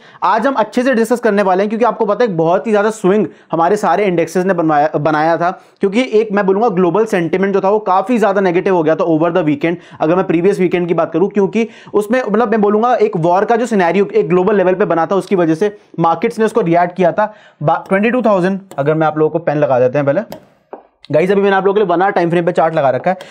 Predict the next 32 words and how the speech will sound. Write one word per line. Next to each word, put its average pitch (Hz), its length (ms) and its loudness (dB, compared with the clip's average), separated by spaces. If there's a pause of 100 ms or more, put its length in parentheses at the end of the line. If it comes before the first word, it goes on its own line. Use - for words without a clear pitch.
(220)
अभी 202 180 2
जो 254 60 2
हमारा 254 160 2
रिसेंट 233 320 0
का 247 100 0
हाई 208 200 0
बना 196 200 2
था, 190 80 -2
वो 196 140 0
बना 175 160 2
था 208 80 -2
ट्वेंटी 202 240 0
टू 220 100 0
थाउजेंड 180 360 0 (380)
सेवन 202 260 0
हंड्रेड 196 200 0
एंड 214 100 0
सेवेंटी 175 360 2
फ़ाइव 156 300 -2
का, 123 140 -8
ठीक 214 220 -2
है। 190 120 -2 (320)
ये 175 80 2
हमारा 208 240 2 (180)
almost 220 480 0
एटी 190 300 2
एच 196 140 -2
था। 170 160 0 (520)
अगर 160 140 0
मैं 196 140 0
बात 165 200 0
करूँ 202 320 0